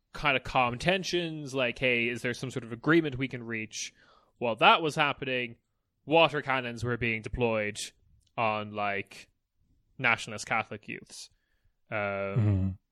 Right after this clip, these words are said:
Speaker 1: so it's like, "Yeah, we're willing to come to the table and break bread with the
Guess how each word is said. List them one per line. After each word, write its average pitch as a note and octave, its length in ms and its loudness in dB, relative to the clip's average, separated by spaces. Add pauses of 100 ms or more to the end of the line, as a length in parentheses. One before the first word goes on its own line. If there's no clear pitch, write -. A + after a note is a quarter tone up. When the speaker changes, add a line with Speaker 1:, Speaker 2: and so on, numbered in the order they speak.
(180)
Speaker 1:
so A#2 180 -4
it's G#2 120 -8
like, G#2 220 -8
"Yeah, A2+ 180 4
we're A2+ 160 -2
willing C#3+ 260 2
to - 80 -8
come C#3 200 2
to B2+ 80 -12
the - 60 -16
table B2+ 420 2
and A2+ 100 -4
break A#2 280 0
bread A2 360 0
with G#2 220 -6
the G#2 300 -2